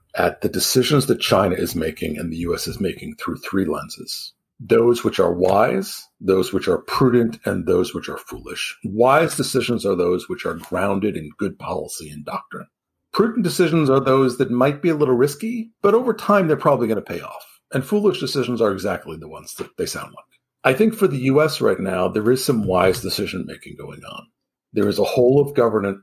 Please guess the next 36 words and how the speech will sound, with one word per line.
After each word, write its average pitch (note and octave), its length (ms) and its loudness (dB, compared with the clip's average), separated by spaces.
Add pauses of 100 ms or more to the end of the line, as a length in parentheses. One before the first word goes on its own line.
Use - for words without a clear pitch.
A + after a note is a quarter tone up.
approach - 480 -2
to - 80 -6
China. C3 500 0 (160)
They've F#2 580 0 (320)
assigned F#2+ 760 0
very A#2 500 4
senior A2+ 400 2
people A2+ 540 -4
to B2 80 2
the G2 100 0
most G2 560 0
important C3 540 0
positions G2 480 -2
that - 160 -8
deal F#2+ 180 -4
with G2+ 160 0
China. B2 460 2 (160)
And B2 120 4
they've B2 140 4
added C3+ 300 4
new A#2+ 140 2
capabilities G2 760 -2
to - 140 -14
the G2+ 80 0
National F2+ 300 -2
Security D3+ 300 2
Council G#2 420 0
and F2 100 -6
the D2+ 60 -6
State G#2+ 200 2
Department - 540 -2
that E2 180 -4
will D#2 120 -6
negotiate - 560 -8
with - 100 -20
China. - 340 -16